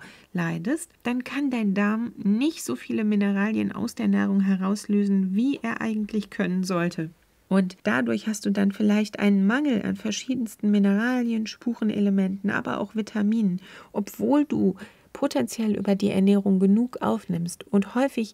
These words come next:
merke ich das auch bei den durch mich begleiteten Frauen daran, dass sie substituieren und substituieren und es kommt gefühlt viel zu wenig an. Die Folge können im Blut messbare Mangelerscheinungen sein,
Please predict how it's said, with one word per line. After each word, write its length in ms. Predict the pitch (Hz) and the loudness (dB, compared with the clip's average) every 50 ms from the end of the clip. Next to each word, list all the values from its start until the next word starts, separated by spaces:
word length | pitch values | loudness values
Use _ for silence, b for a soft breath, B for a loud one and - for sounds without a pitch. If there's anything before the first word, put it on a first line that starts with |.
| B B - | B B 4
merke 600 | 208 202 202 208 220 220 233 269 - - - 247 | 6 6 8 8 6 4 2 0 -4 -4 -6 -6
ich 180 | 233 220 - | -6 -6 -8
das 160 | - 208 196 | -8 -8 -6
auch 240 | - - 220 220 226 | -4 -2 -2 -2 -2
bei 240 | - - 208 196 196 | -2 -2 0 0 2
den 180 | 202 214 214 202 | 2 2 2 2
durch 180 | 214 208 - | 0 0 0
mich 200 | 220 247 262 - | -2 -4 -4 -4
begleiteten 600 | - - - 214 208 196 202 - - - - 196 | -6 -4 -2 0 0 -2 -2 -4 -8 -8 -8 -8
Frauen 440 | 196 - - - 208 208 208 202 202 | -10 -8 -4 -2 0 2 2 2 2
daran, 280 | 214 214 214 220 214 202 | 0 0 0 0 -2 -2
dass 180 | 208 202 - | -2 -4 -4
sie 100 | - 208 | -2 -2
substituieren 880 | 202 202 240 240 - - - 202 - 214 - - - 285 294 294 277 247 | 0 0 -2 -6 -6 -8 -8 -6 -4 -4 -4 -2 -2 -2 0 0 -2 -2
und 120 | 226 214 | -4 -4
substituieren 680 | 220 233 214 - - 208 202 - 220 220 214 254 254 233 | -4 -6 -8 -6 -6 -6 -6 -4 -4 -4 -2 -2 -2 -2
und 80 | 226 214 | -2 -4
es 160 | 208 208 - | -4 -6 -8
kommt 320 | - - 226 233 226 _ | -6 -6 -6 -6 -6 _
gefühlt 540 | - 208 202 - - - 233 226 226 226 - - | -6 -6 -6 -6 -6 -2 -2 0 -2 -2 -6 -14
viel 640 | - - - - 269 269 269 262 262 262 262 262 254 - | -16 -10 -4 -2 0 0 0 0 0 0 0 -2 -4 -4
zu 240 | - - 214 202 | -4 -2 0 2
wenig 420 | 208 202 196 190 190 180 - - - | 4 4 4 4 2 -2 -4 -10 -10
an. 240 | - 170 175 180 - _ _ _ _ _ _ _ _ _ - | -8 -8 -8 -10 -12 _ _ _ _ _ _ _ _ _ -20
Die 80 | - - | -14 -12
Folge 520 | - - - 196 190 214 220 202 277 339 440 - b b b b b b b b b _ - | -6 0 2 4 6 6 4 4 0 0 0 -2 b b b b b b b b b _ -4
können 320 | - 254 247 247 247 247 | 2 4 4 4 4 2
im 180 | 240 - 202 202 | 0 0 0 2
Blut 320 | 202 208 233 262 - - | 2 2 2 0 0 2
messbare 480 | 208 202 240 254 - - 220 214 202 202 | 2 4 4 2 0 -2 -2 -2 0 2
Mangelerscheinungen 1000 | 185 185 196 220 240 226 - - 185 - - 196 185 185 185 185 185 180 175 175 | 4 4 4 4 4 2 0 -2 -2 -2 -2 -2 -2 0 0 0 0 0 -2 -2
sein, 480 | 175 180 180 180 202 233 254 269 - | -2 -2 -2 -2 -2 -2 -2 -4 -8